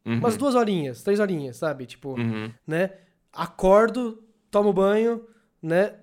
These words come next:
Speaker 2: Tipo, trabalho das oito da manhã até as dez, onze,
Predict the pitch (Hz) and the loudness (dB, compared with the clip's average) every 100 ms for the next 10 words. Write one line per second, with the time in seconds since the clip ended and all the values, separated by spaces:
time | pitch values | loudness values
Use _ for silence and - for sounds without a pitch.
0 | 170 - - 180 156 - - - 190 202 | -20 -16 -4 -4 -4 -14 -14 -6 0 2
1 | 214 185 170 170 196 220 220 208 196 208 | 4 2 0 0 0 -2 -4 0 0 0
2 | 208 202 190 170 160 156 180 226 214 180 | 0 0 -2 -2 -8 0 2 2 0 -2
3 | 196 226 226 233 | -2 -2 -4 -10